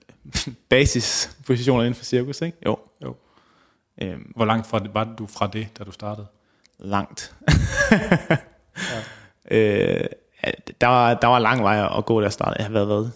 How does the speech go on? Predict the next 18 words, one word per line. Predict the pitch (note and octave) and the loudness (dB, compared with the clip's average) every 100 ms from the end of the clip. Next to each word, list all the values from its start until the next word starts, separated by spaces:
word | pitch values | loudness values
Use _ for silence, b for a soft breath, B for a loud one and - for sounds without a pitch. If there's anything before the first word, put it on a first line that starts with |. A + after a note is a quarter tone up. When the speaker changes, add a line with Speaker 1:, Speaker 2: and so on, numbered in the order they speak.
| - _ _ _ - | -16 _ _ _ -8
Speaker 1:
enogtyve, | C3 A#2+ - G2+ A2 | -6 -6 -8 -4 -2
da | |
jeg | G#2 | -4
begyndte | G2+ A2+ - | -4 -6 -4
at, | A#2 A#2+ - | -6 -6 -10
at | - | -12
kigge | A#2+ | -10
lidt | - | -10
på | - | -10
dem. | - G#2 _ _ - | -12 -14 _ _ -6
Speaker 2:
Hvad | A2+ | -4
er | |
du | G2+ | -4
nu? | A2 - | -10 -12
Speaker 1:
På | |
de | - | -10
her | G#2 | -8
ting. | - A2+ C3 | -6 -8 -10